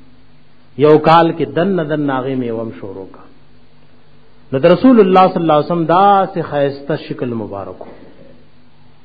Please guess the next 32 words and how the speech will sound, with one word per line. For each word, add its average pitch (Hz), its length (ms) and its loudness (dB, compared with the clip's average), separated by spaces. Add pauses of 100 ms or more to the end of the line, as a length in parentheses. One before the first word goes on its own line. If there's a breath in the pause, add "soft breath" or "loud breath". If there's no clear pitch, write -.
(1040)
حدیث 165 240 0 (120)
پاک 151 280 4
کې 156 40 -4
را 143 200 2
دی 147 80 0
ابو 135 240 -2
جحیفہ 131 440 0
او 156 140 2
صحابی 127 380 -2
دی، 127 120 -4 (380 loud breath)
وی 143 120 0
نبی 165 260 0
علیہ 160 180 4
الصلوۃ 151 500 0
والسلام 143 540 -4
حجۃ 139 380 -4
الوداع 123 400 -2
کې 131 220 -6
خلق 139 260 -4
راتلل، 151 420 -4 (600 loud breath)
لاسونه 143 460 0
مبارک 156 500 2
به 156 100 0
مسکول 143 560 -2
او 151 80 4
په 135 120 -6 (100)
مخونه 139 340 -4
راخکل. 110 400 -6 (2500 soft breath)
نو 127 80 0
یې 143 140 4
زم 190 200 6
رالم، 117 380 2